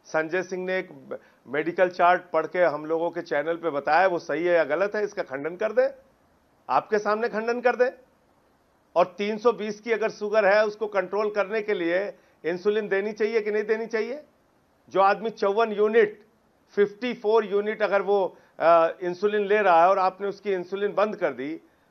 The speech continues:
तो उसकी जिंदगी के साथ आप खिलवाड़ कर रहे हैं कि नहीं कर रहे हैं? तो अ-, अभी ये मान लेना कि जेल प्रशासन जो कह रहा है,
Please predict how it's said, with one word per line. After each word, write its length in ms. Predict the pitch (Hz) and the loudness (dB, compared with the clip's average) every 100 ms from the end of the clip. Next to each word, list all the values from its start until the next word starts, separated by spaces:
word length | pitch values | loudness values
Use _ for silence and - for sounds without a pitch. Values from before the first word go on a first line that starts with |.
| - | -6
तो 80 | - | -6
उसकी 220 | 185 208 | -4 -6
जिंदगी 420 | 160 180 196 208 | -4 -2 -2 -2
के 100 | 208 | -4
साथ 220 | 208 208 208 | 0 0 2
आप 160 | 208 208 | -2 -2
खिलवाड़ 300 | 180 196 208 | -2 0 0
कर 200 | 208 196 | -2 -4
रहे 100 | 226 | -2
हैं 100 | 233 | -4
कि 60 | 220 | -4
नहीं 140 | 220 | -4
कर 140 | 233 | -2
रहे 140 | 226 247 | -2 -4
हैं? 80 | 277 - _ _ _ _ _ _ _ _ _ - | -6 -12 _ _ _ _ _ _ _ _ _ -12
तो 40 | |
अ-, 260 | - 120 123 | -8 -6 -6
अभी 220 | 110 113 208 | -8 -8 -8
ये 300 | 160 175 233 | 0 2 2
मान 260 | 208 202 | 2 2
लेना 260 | 196 208 220 | 0 0 -2
कि 160 | 220 | -2
जेल 300 | 151 160 220 | -6 -2 -2
प्रशासन 560 | 220 180 165 170 214 208 | -2 -6 -2 -2 -2 -6
जो 160 | 180 185 | -4 -2
कह 220 | 185 196 | 2 4
रहा 240 | 190 190 | 4 2
है, 180 | 185 | 0